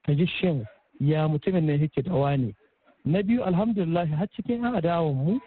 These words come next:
wanda annaban maj-, mabambantan siyasar mu, su kansu na ji sharhin da sun kai daban-daban ga rediyo da social media, wanda sun tabbatar da cewa Honorable Aminu Boza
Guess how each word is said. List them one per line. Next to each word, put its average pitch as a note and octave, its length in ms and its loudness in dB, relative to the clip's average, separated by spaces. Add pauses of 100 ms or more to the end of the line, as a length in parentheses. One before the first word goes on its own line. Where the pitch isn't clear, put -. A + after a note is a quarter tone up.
(420)
wanda E3+ 320 0
annaban E3+ 360 0
maj-, E3+ 180 0
mabambantan E3 720 0
siyasar D3 400 0
mu, E3 200 2 (420)
su G3+ 120 2
kansu E3 240 -2
na E3+ 140 0
ji F3 100 -2
sharhin D#3+ 340 0
da B2+ 120 -2
sun E3 140 -2
kai D3+ 160 -2
daban-daban C#3+ 680 0
ga B2+ 120 -2
rediyo D#3 420 0
da A#2+ 80 -2 (140)
social C3+ 300 -2
media, A#2 440 -2 (480)
wanda D#3 220 0
sun D#3 140 -2
tabbatar E3+ 360 -2
da D3 60 -6
cewa C3+ 320 -4
Honorable F3 440 0
Aminu D3+ 320 0
Boza F3+ 440 0